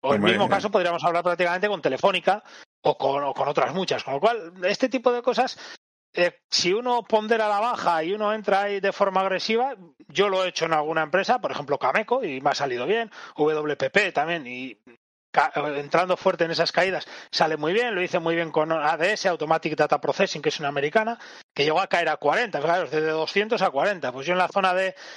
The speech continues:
Speaker 1: no recuerdo muy bien, fue, fue sesenta o algo así, pues ahí estuve comprando, pues ya está en ciento veinte. Entonces, algo que un recorte de dividendo, como fue el caso de esta, de,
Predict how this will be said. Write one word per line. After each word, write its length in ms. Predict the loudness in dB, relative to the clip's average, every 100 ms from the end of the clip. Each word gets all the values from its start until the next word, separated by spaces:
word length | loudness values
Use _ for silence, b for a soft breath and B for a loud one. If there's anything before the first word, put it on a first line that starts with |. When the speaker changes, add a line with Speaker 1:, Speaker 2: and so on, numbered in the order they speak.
| -20 _ _ _ _ -18
Speaker 1:
no 280 | -2 0
recuerdo 360 | 2 2 0 2
muy 80 | 0
bien, 100 | 0
fue, 160 | 0
fue 240 | -2 0 0
sesenta 500 | 2 0 0 2 0
o 40 |
algo 160 | 2 0
así, 200 | -2 -2
pues 160 | -2 0
ahí 100 | -2
estuve 260 | 0 0
comprando, 500 | 0 2 2 2 0
pues 140 | 0 0
ya 60 |
está 180 | 2 2
en 80 | 2
ciento 320 | -2 0 0
veinte. 400 | 0 -2 -8 -12 B B -20 _ _ _ _ _
Entonces, 320 | 0 2 2
algo 300 | 0 0 -2
que 120 | -2
un 140 | -2 0
recorte 460 | 0 2 0 2
de 100 | 0
dividendo, 420 | 0 -2 -2 -2 -4
como 200 | -4 -2
fue 100 | 0
el 60 |
caso 240 | 0 0 -2
de 80 |
esta, 220 | 0 0 0
de, 600 | -2 -4 -4 -6 -8